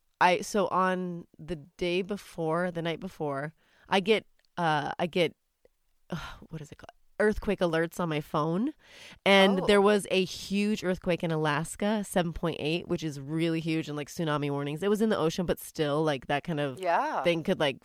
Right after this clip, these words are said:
Speaker 1: people could feel it. And then there was one, like, basically moving down the coast. And at this time, I was on, I was on the Oregon coast, and I was like, "Oh my God, we have to," I woke up the next morning. I'm like, "We're leaving today. We have to get out of here. It's, the world is ending. This is Chad Daybell's ending world."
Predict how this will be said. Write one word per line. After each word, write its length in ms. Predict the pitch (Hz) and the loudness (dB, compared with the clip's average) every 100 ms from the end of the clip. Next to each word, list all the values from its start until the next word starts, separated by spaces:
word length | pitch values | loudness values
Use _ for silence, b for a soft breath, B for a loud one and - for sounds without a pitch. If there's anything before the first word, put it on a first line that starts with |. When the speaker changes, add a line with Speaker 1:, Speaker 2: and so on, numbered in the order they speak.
| _ | _
Speaker 1:
people 200 | 185 175 | -4 -4
could 160 | 160 151 | -2 -2
feel 160 | 175 160 | 0 0
it. 80 | - B B B - | 0 B B B -2
And 140 | 190 | 4
then 160 | 185 180 | 4 4
there 140 | 180 | 2
was 200 | 175 156 | 2 0
one, 280 | 170 170 165 | 0 0 0
like, 200 | 147 156 | -2 0
basically 380 | 202 247 220 185 | 0 2 2 2
moving 320 | 175 165 175 | 2 0 2
down 160 | 170 | 0
the 80 | 156 | 0
coast. 440 | - 160 160 - - | -2 0 0 -4 -6
And 140 | 165 - | -6 0
at 220 | 160 - | -2 0
this 220 | 180 170 | -4 -4
time, 400 | - 175 160 180 | -2 0 2 2
I 180 | - 160 | 2 2
was 220 | 160 160 - | 2 0 0
on, 540 | 151 151 147 143 147 _ - | 0 2 0 -4 -8 _ 0
I 80 | |
was 140 | 165 170 _ - | 2 0 _ 0
on 160 | 156 | 2
the 80 | 170 | 4
Oregon 320 | 165 185 185 | 2 2 0
coast, 300 | 175 143 147 | -2 -2 -2
and 60 | 160 | -4
I 40 | |
was 80 | 160 | -2
like, 160 | 156 - - | -4 -6 6
"Oh 160 | 240 214 | 8 10
my 120 | 185 | 6
God, 260 | 165 160 151 | 6 4 4
we 140 | 214 | 4
have 140 | 196 190 | 4 4
to," 80 | - | 4
I 140 | 185 | 4
woke 260 | 190 202 208 | 6 4 4
up 140 | 196 | 2
the 60 | 170 | 0
next 200 | 170 170 | -2 -2
morning. 200 | 165 165 | 0 0
I'm 80 | |
like, 160 | 170 165 | -2 0
"We're 100 | 180 | 2
leaving 280 | 175 170 170 | 4 4 2
today. 360 | 170 156 143 - b | 2 2 2 -2 b
We 80 | 196 | 2
have 240 | 180 175 | 6 4
to 80 | - | 4
get 120 | 175 | 2
out 160 | 165 165 | 4 4
of 60 | 170 | 2
here. 220 | 139 - | -2 -2
It's, 160 | 196 - | -6 0
the 100 | 208 | 0
world 300 | 185 220 214 | 6 8 8
is 80 | 196 | 6
ending. 260 | 214 214 185 | 6 6 0
This 160 | 240 | 0
is 100 | 247 | 0
Chad 240 | - 254 247 | 6 8 10
Daybell's 360 | 240 262 240 | 8 6 4
ending 280 | 226 254 247 | 2 2 0
world." 480 | 247 254 247 254 | 2 4 4 4